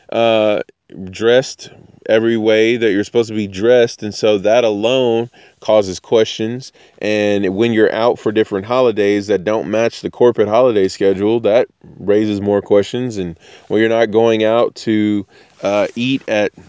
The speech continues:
you know, Taco Bell and McDonald's and Burger King and all that, that raises questions. It's like, "Hey, we got, uh, catered food today. It's, uh, pulled pork sandwiches," or,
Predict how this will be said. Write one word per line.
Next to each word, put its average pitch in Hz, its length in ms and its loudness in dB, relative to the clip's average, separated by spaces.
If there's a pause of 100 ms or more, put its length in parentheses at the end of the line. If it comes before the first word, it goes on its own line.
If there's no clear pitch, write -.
you 110 140 -6
know, 98 180 -2
Taco 117 440 -2
Bell 113 420 0
and 98 100 -2
McDonald's 110 800 -2
and 87 240 -4
Burger 117 300 0
King 101 340 -4
and 98 100 -2
all 90 160 0
that, 95 340 0 (180)
that 95 280 -2
raises 98 380 -2
questions. 127 600 -6
It's 110 200 -12
like, 101 360 0 (640)
"Hey, 135 440 -2
we 127 160 0
got, 131 260 0
uh, 131 220 2
catered 135 440 -2
food 143 360 2
today. 120 460 2
It's, 113 200 -2
uh, 107 200 0
pulled 131 280 0
pork 139 260 0
sandwiches," 113 880 -4
or, 92 400 0